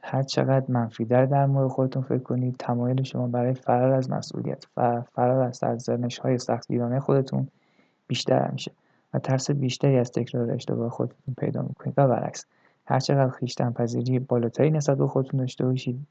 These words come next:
بیشتر به افکار مثبت راجع به خودتون روی میارید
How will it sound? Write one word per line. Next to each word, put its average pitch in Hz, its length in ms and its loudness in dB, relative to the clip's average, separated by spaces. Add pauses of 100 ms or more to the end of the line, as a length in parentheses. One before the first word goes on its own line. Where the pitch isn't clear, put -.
بیشتر 139 400 0
به 143 120 2
افکار 123 320 0
مثبت 123 420 -2
راجع 120 200 0
به 117 100 -4
خودتون 120 480 -2
روی 123 120 0
میارید 120 340 0